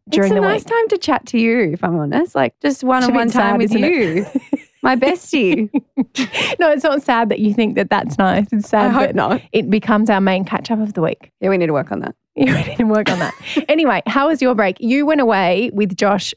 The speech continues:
Speaker 1: for a romantic night in the city.
Speaker 2: I did.
Speaker 1: How was that?
Speaker 2: It was quite fun. Look, it was very, very nice. And it was really, really nice to have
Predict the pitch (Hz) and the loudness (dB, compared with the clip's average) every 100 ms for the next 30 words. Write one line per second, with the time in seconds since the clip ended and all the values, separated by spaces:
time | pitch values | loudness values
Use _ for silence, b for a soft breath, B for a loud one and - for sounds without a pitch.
0 | - 208 190 185 b b b - 208 196 | -4 0 2 0 b b b -2 0 0
1 | - 214 214 240 320 - 330 - 233 226 | 2 2 4 2 2 0 -4 0 0 0
2 | - - - 220 196 - 269 233 160 220 | -2 -10 0 2 2 0 0 0 0 0
3 | 185 202 233 202 - - _ - 302 359 | 0 0 0 -2 -10 -20 _ -2 0 0
4 | - 277 311 - _ _ - 269 269 247 | -2 -2 -2 -4 _ _ -2 0 0 0
5 | 320 320 247 196 233 - 220 220 190 220 | -2 0 -2 -2 -2 0 0 0 0 0
6 | - 208 185 175 165 156 139 180 - - | 2 0 0 0 0 -2 -4 -4 -6 -2
7 | 190 156 185 175 180 180 170 175 170 170 | 0 0 0 0 2 0 0 0 0 -2
8 | 180 190 175 160 147 | -4 -4 -2 -2 -4